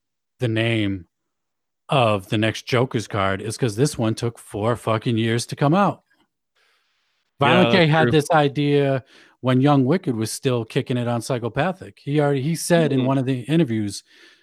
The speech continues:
Speaker 1: uh, with,
Speaker 2: Mm-hmm.
Speaker 1: with Fagel
Speaker 2: Right.
Speaker 1: Lovers.
Speaker 2: Yeah, I remember that. While Young Wicked is sitting right there, as a
Speaker 1: Right.
Speaker 2: matter of fact.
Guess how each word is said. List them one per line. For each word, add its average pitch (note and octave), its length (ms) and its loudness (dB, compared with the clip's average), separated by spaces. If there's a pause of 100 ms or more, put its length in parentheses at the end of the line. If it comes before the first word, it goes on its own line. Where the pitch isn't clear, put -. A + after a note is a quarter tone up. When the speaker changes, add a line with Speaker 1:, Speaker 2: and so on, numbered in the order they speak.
(260)
Speaker 1:
uh, A2+ 460 0
with, E3 100 2
Speaker 2:
Mm-hmm. F#3 180 0 (360)
Speaker 1:
with B2+ 240 0
Fagel E3+ 300 4
Speaker 2:
Right. E3 160 4
Speaker 1:
Lovers. G#2+ 460 -4
Speaker 2:
Yeah, F#3+ 180 4
I D#3+ 60 4
remember D#3+ 460 4
that. C#3 240 2
While D3+ 200 2
Young D#3+ 240 2
Wicked D#3+ 300 0
is C3 120 -4
sitting E3 300 0
right D#3+ 280 0
there, C3 340 2
as A#2+ 120 -2
a A#2 40 2
Speaker 1:
Right. D3 80 4
Speaker 2:
matter B2+ 240 0
of A#2+ 80 -6 (240)
fact. A#2+ 220 -8